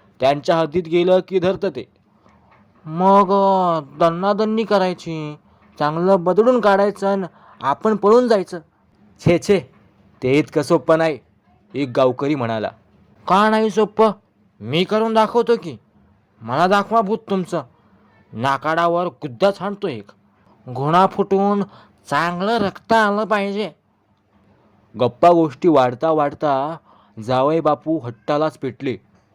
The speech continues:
"भूत तुमचं दाखवाच एखादं, नाही त्याचं टाळकं फोडलं तर बघा,"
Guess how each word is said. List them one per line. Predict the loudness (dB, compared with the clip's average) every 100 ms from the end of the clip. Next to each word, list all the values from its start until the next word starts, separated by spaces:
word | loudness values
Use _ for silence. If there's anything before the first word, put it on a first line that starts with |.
| _ _ -20
"भूत | -10 -2 -2 0 0
तुमचं | 0 2 4 4 2 -2
दाखवाच | -2 -2 -4 -6 -6
एखादं, | -10 -10 -10 -8 -10 -14 _ _ _ _ _ -12
नाही | -6 -4 -2 -2
त्याचं | 0 0 0 -2 -2
टाळकं | -2 -4 -4 -2 -4
फोडलं | -2 -2 0 0 0 0 -2
तर | -2 -2 -2
बघा," | -4 -2 0 0